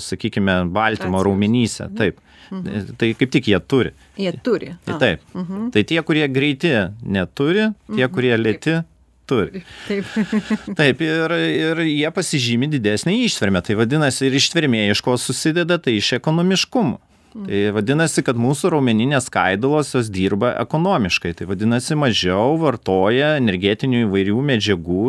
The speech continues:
Speaker 1: ir darbą gali tęsti tuo pačiu pajėgumu ilgesnį laiką. Tai va, tai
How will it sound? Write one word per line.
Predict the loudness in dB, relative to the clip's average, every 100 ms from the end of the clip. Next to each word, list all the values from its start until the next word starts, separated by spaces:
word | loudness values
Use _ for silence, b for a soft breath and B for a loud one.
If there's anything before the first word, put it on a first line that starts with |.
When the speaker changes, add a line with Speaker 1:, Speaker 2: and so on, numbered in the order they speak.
| 0
Speaker 1:
ir | 0
darbą | 0 2 2 0
gali | 0 0 0 0
tęsti | 0 0 -2 -6
tuo | -6
pačiu | -4 -4 -4
pajėgumu | -4 0 0 0 0 0 0
ilgesnį | 0 -2 -4 -4 -4
laiką. | 0 0 -2 -8 b b b b b
Tai | -2
va, | 0 0
tai | 0